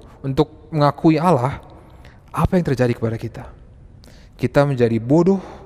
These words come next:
dan pikiran kita menjadi sia-sia. Dan apa yang Allah lakukan? Karena itu, tiga kali tertulis di pasal itu, Tuhan menyerahkan, Tuhan menyerahkan, Tuhan menyerahkan mereka.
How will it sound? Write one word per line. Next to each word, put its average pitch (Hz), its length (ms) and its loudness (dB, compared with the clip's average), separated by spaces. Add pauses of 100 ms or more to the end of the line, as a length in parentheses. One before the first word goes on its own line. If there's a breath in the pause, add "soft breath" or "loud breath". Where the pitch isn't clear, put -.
(480 loud breath)
dan 107 160 -8
pikiran 110 320 -4
kita 120 480 -4 (240)
menjadi 110 320 -2
sia-sia. 113 580 -6 (1500 soft breath)
Dan 107 160 -8
apa 117 240 -2
yang 120 80 -8
Allah 123 240 0
lakukan? 127 320 -4 (520)
Karena 113 340 -4
itu, 165 240 -8 (800 loud breath)
tiga 113 240 0
kali 135 480 0
tertulis 110 320 -4
di - 80 -10
pasal 107 320 -8
itu, 104 240 -12 (960 soft breath)
Tuhan 104 240 -4
menyerahkan, 135 720 -2 (560)
Tuhan 101 240 -8
menyerahkan, 120 600 -4 (520)
Tuhan - 240 -10
menyerahkan 110 800 -2
mereka. - 480 -12